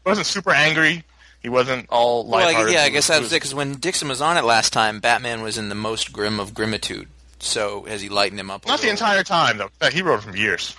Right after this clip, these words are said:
Speaker 2: Right, well, yeah, I know, but sort of the last time that I remember him doing it was at the time where, like, Batman just no longer knew how to talk to people, and he just grunted.
Speaker 1: Right.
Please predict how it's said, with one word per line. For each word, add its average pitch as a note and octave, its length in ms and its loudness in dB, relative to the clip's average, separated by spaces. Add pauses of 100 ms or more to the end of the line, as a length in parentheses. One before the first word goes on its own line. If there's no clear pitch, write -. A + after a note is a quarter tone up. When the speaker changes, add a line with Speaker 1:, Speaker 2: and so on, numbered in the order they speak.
(140)
Speaker 2:
Right, F3+ 200 2
well, A3+ 140 2
yeah, A3+ 180 4
I G3 80 4
know, F3+ 140 0
but D#3 160 -2
sort B3 160 2
of A3 60 2
the F#3+ 40 2
last E3+ 220 0
time D#3 160 0
that B2 80 -2
I B2+ 120 4
remember B2+ 260 -4
him A2+ 100 -10
doing A2 160 -6
it G#2 80 -8
was A2 100 -8
at A2 40 -12
the G#2 80 -12
time A#2 240 -2
where, A2 100 -4
like, G#2 220 0 (340)
Batman A2+ 460 2
just A2+ 180 -4
no A2 180 -4
longer G#2+ 200 -4
knew G#2 100 -4
how G#2 80 0
to F2+ 60 0
talk - 280 -6
to - 60 -14
people, - 300 -18
and - 80 -14
he - 40 -14
just - 240 -10
grunted. F2+ 380 -12
Speaker 1:
Right. G2 240 4